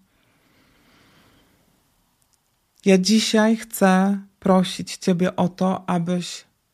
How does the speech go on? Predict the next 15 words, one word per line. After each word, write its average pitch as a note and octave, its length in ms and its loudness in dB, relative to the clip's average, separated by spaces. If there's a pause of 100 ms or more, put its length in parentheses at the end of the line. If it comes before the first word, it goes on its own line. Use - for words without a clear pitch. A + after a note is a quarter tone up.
(300)
podejmowała F#3+ 880 4
swoje F3 440 -4
decyzje E3+ 680 -2
w E3+ 80 -8
życiu F#3+ 640 -8 (1900)
przez - 500 0 (120)
pryzmat F#3 760 0 (520)
nadziei, F#3 800 2 (520)
miłości F#3 880 0 (320)
i F#3 140 0
wiary F3+ 440 2
w D#3 60 -10
siebie, F3+ 600 -4 (1300)
a E3 160 0
nie F#3 420 0